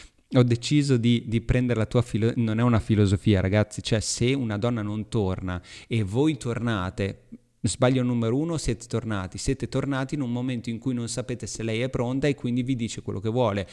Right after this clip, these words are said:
e quello che vuole potrebbe essere anche una z-, cazzata come questa, "Eh, dovevi farlo prima". Dovevi farlo prima non è vero, perché quando una donna comincia, quando all'interno del cervello di una donna cominciano a innescarsi i, i principi,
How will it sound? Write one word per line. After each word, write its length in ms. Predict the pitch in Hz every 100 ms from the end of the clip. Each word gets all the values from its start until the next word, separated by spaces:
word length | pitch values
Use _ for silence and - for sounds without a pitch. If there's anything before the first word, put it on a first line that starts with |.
| - -
e 100 | 127
quello 200 | - 127
che 140 | 123 151
vuole 240 | 131 135
potrebbe 360 | 147 135 120 117
essere 280 | 110 -
anche 180 | 120 110
una 160 | 110 104
z-, 100 | - _
cazzata 460 | - 120 - 123 107
come 180 | 117 135
questa, 640 | 131 127 143 127 120 120
"Eh, 80 | 113
dovevi 240 | 113 117
farlo 340 | - 113 107
prima". 360 | 101 113 101 95
Dovevi 680 | 90 _ - - - 127 -
farlo 220 | 131 131
prima 240 | 151 170
non 160 | 143 110
è 40 |
vero, 420 | 123 139 110 101 -
perché 300 | 120 - 117
quando 260 | - 151 147
una 140 | 123
donna 500 | 131 123 113 107 92 - - - -
comincia, 960 | - 131 151 147 123 - 120 107 107 - 120
quando 320 | 104 143 151
all'interno 480 | 123 120 117 147 143
del 160 | 117 107
cervello 360 | - 120 135
di 100 | 123
una 160 | 120 120
donna 240 | 131 127
cominciano 460 | 117 120 139 - 117
a 40 |
innescarsi 1040 | 123 117 110 - 139 117 104 - 110 101 -
i, 600 | 117 107 101 98 95 101 - _ _ _ _ _ - -
i 60 |
principi, 720 | - 117 113 - 135 - 98